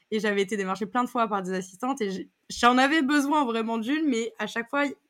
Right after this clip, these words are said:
tu vois, ça, il y avait quelque chose qui manquait, et elle, elle m'a fait un mail tellement personnalisé que je me suis dit, Mais waouh, j'aurais aimé et rédiger un mail, tu vois, ou avoir une interaction comme ça, être capable de faire ça. Et en fait, plus on est spontané et plus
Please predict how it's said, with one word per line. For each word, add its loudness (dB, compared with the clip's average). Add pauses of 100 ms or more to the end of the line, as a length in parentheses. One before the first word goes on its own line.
(120)
tu -8
vois, -4
ça, -8
il -4
y 0
avait -4
quelque -6
chose -6
qui -6
manquait, -4
et -2
elle, -4
elle -4
m'a -6
fait -8
un -4
mail -6
tellement -2
personnalisé -4 (420)
que -6
je -4
me -4
suis -8
dit, -6
Mais -4
waouh, 2 (180)
j'aurais 0
aimé 0 (1000)
et 2
rédiger 0
un 0
mail, -2
tu -10
vois, 0
ou -2
avoir -2
une -4
interaction -4
comme -6
ça, -6
être -8
capable -6
de -2
faire -10
ça. -8
Et -4
en -8
fait, -8 (480)
plus -4
on 0
est -4
spontané -4
et -4
plus -4